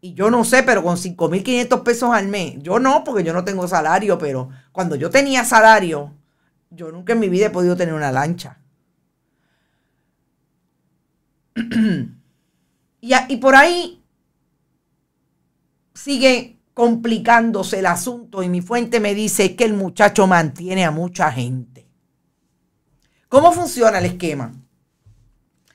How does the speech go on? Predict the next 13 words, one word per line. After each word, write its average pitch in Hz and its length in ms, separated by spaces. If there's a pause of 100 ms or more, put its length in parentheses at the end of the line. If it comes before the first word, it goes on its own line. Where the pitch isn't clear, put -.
(440)
El 185 140
esquema 240 340
funciona 254 720
tanto 190 320
como 202 440
para 170 220
Mario 196 380
Villegas 190 420
Vargas 190 340
como 151 420
para 135 500 (380)
Oscar 170 600 (1900)
Javier 170 600